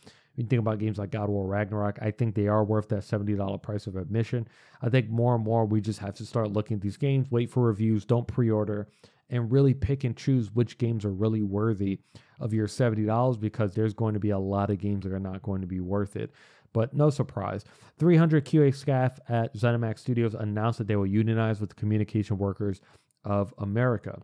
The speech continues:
So, uh, definitely big shout out here to Microsoft. They kept to their word. They're staying out of the way. It seems like they already are, you know, getting ready to recognize this union if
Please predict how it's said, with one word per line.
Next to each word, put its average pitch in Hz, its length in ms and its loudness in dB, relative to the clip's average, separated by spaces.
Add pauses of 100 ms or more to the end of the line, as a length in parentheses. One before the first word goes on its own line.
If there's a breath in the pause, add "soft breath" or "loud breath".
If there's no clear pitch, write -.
(1120)
So, 113 440 2
uh, 110 220 2
definitely 147 340 2
big 135 200 2
shout 131 220 2
out 123 120 0
here 120 180 -2
to 113 180 -4
Microsoft. 123 680 -2 (480 soft breath)
They 117 120 2
kept 131 320 -2 (140)
to 131 120 0
their 110 220 4
word. 120 580 2
They're 107 380 0
staying 117 360 -2
out 110 180 -2
of 101 100 0
the 98 80 2
way. 113 460 4 (420 soft breath)
It - 160 -4
seems 117 300 0
like 107 220 0
they 110 300 2 (380)
already 117 560 4
are, 107 300 0 (440)
you 127 120 -2
know, 104 240 -4 (400)
getting 120 340 4
ready 113 360 2
to 101 540 -2 (280 soft breath)
recognize 117 680 2
this 98 220 -6
union 107 460 0 (500)
if 147 380 2